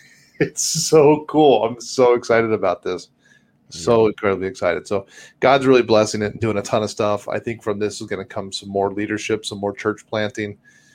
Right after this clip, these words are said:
Speaker 1: Um, I love that, that our, our Saturday group is coming up there, um,
Speaker 2: Mm-hmm.
Speaker 1: and, uh, Colorado, um, you know, we have them rep-, represented up there.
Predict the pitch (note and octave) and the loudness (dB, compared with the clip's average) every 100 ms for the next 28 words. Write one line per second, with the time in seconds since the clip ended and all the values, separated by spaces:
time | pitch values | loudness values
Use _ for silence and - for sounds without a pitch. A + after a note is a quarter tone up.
0 | _ _ - D#2 F#2 F#2 G#2 G2+ A2 A2+ | _ _ -8 -4 -4 0 0 2 4 2
1 | G#2+ G#2 G2 - F#2+ F2+ F#2 G2+ G2 - | 4 2 0 -2 0 0 0 -2 -2 0
2 | G#2+ A2 G#2 G2+ G#2 G#2 G2 - G#2 G2 | 0 2 0 -2 -4 -4 -6 -6 -4 -4
3 | F#2+ - G2 F#2+ G2+ - G2+ F#2 F2 G2+ | -4 -2 0 0 -4 -8 -4 -2 -4 -4
4 | A#2 G2+ F#2 A#2+ _ _ G#2+ F2 F#2+ _ | -4 -2 -4 -8 _ _ -6 -4 -6 _
5 | - _ - B2 A2+ G2+ G2 A2+ A2 G#2+ | -20 _ 0 4 4 4 2 4 2 0
6 | - - F#2 F2 F2 F#2+ - D3+ F#2+ G2 | -6 -14 -6 -4 -4 -8 -14 -12 -10 -8
7 | G#2 G2+ G2+ G#2+ G#2 - G#2+ G#2 A2 G#2+ | -6 -6 -4 -4 -4 -2 -2 0 -2 -2
8 | G#2 G#2+ - G#2 G#2 | -2 -4 0 2 2